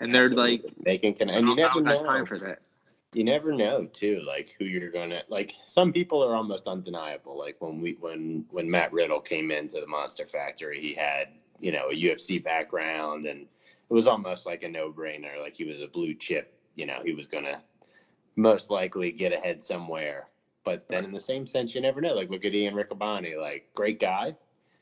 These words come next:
Speaker 2: awesome
Speaker 1: Mm-hmm.
Speaker 2: kid, you know, like, he had a great voice. He was our announcer. We didn't really know, y-, you know, we didn't know what was gonna happen per se with his career. And now he's the, you know, the talking piece of Ring of Honor. And I'm sure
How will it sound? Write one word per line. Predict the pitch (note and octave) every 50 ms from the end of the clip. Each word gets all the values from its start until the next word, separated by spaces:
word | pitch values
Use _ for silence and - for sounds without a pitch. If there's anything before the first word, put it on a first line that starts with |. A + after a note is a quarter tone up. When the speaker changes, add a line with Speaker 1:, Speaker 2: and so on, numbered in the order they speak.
| _ _ _ _
Speaker 2:
awesome | - F#2+ F2+ F2 - - G2+
Speaker 1:
Mm-hmm. | F#2+ - A2 G2+
Speaker 2:
kid, | F#2+ G#2 C3+ D3 A2+
you | G#2+ F2+
know, | E2+ E2+ E2 F#2 A#2
like, | - F#2+ D#2+ D#2 D#2+ -
he | - E2+ E2
had | E2 E2+ E2 D#2+ D#2
a |
great | D#2 D#2+ E2+ E2+ D#2+ D#2
voice. | - F2 E2+ F2 G2 A2+ A2 -
He | - F#2
was | E2+ E2 E2
our | E2 D#2+ D#2
announcer. | D#2 D#2 E2 E2 F2 F#2 - - A#2 A2 G#2
We | F#2 F2
didn't | E2+ E2+ C#2
really | D#2+ E2 E2+ E2+ E2
know, | E2 E2+ E2+ E2+ E2+ E2+ E2+ E2+ E2+ - _ _ _ _ _ _ _ _ _ _ _ _ _ _ _ _
y-, | - F2+ - D#2+
you | E2 E2+ D#2+
know, | D2+ C#2+ C#2 D2 C#2+ D2
we | D#2+
didn't | D#2+ E2 D2+
know | D#2 D2+ D2
what | D2+ D#2+
was | E2 E2+
gonna | E2+ F2 D#2 D2+ E2
happen | D#2+ D2+ - D#2+ D#2
per | D#2 E2 D2
se | - - D#2 D2
with | D2 D2+ D2+ -
his | - G2 G2+
career. | - - - E2 D#2+ D#2+ F2 F#2 F2
And | D#2+ D#2
now | D#2+ D#2+ D#2+ E2 E2
he's | E2 E2+ D#2+ D#2+ D#2+ - - - - - _ _ _ _ _
the, | - F2+ D#2 D2+ D#2+ -
you | D#2+ E2
know, | D#2 D2+ D2+ D#2
the | D2 D2+ D2 C#2+ D2 D2 - _ - - _
talking | - F#2 D#2 D#2 - F2 E2
piece | - F2+ E2+ - -
of | F2+ E2
Ring | E2 E2+ F2
of | F2 F2
Honor. | A2+ B2 A2+ G2+ F2 D#2+ D#2 D2+
And | D2 D2+
I'm | D2+ D#2
sure | D#2 - - E2+ D#2+ D#2+ D#2+ D#2+